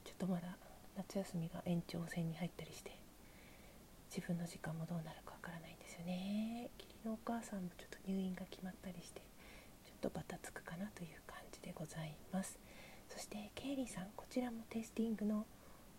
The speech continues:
あの、収録に対するお返しですね。ケイリーさん、「こんにちは。先日は声のテイスティングで取り上げてくださりありがとうございました。最初はなんだか気恥ずかしいような気もしましたが、声という限られた情報から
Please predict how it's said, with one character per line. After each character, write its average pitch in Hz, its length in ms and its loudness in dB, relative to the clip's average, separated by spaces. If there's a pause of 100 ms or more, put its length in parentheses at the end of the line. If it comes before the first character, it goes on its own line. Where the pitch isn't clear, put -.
あ 196 40 -2
の、 190 100 2
収 - 200 -4
録 190 200 -2
に 190 140 4
対 185 180 2
す - 140 0
る - 180 0 (420)
お 170 60 0
返 156 200 -2
し - 80 -8
で 175 120 -2
す - 140 -8
ね。 202 200 4 (360)
ケ - 140 -4
イ 156 40 2
リ 151 40 4
ー 170 60 0
さ 160 120 0
ん、 160 60 0 (340)
「こ 190 100 4
ん 180 40 10
に 180 80 8
ち - 140 -2
は。 208 120 6 (100)
先 170 200 8
日 - 200 0
は 170 100 2
声 220 180 6
の 190 100 8
テ 196 140 2
イ 185 40 2
ス - 60 -10
テ - 100 2
ィ - 20 6
ン 180 40 4
グ 180 80 4
で 175 80 4
取 185 220 4
り 190 60 8
上 196 60 6
げ 185 100 6
て - 100 -8
く - 120 -2
だ 160 120 -4
さ - 120 -4
り 180 140 4 (100)
あ - 40 -4
り 175 80 2
が 175 100 -2
と - 120 0
う 160 60 2
ご 165 60 -2
ざ 180 120 2
い 196 40 4
ま 226 100 0
し - 60 -4
た。 185 140 2 (500)
最 254 160 2
初 254 140 2
は 254 80 6
な 262 80 6
ん 247 80 2
だ 220 80 2
か 220 180 4 (100)
気 190 100 6
恥 185 160 4
ず - 60 -8
か 185 120 6
し - 140 2
い 196 40 8
よ 180 80 8
う - 20 6
な 175 100 6
気 - 140 2
も 170 100 8
し - 120 2
ま 180 100 4
し - 60 -6
た 175 120 0
が、 220 160 2 (420)
声 294 180 10
と 226 120 12
い 170 100 12
う 165 60 4
限 202 260 6
ら 214 80 8
れ 202 80 6
た 175 120 2
情 165 140 6
報 180 120 2
か 196 140 4
ら 220 100 8